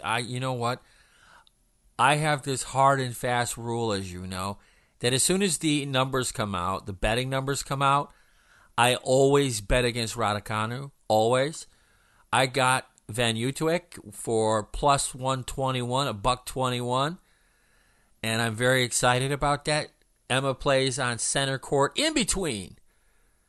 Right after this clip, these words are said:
Novak Djokovic and Andy Murray. That's quite a sandwich for those boys.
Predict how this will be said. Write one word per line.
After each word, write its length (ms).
Novak 480
Djokovic 880
and 260
Andy 520
Murray. 400
That's 240
quite 260
a 80
sandwich 480
for 160
those 240
boys. 520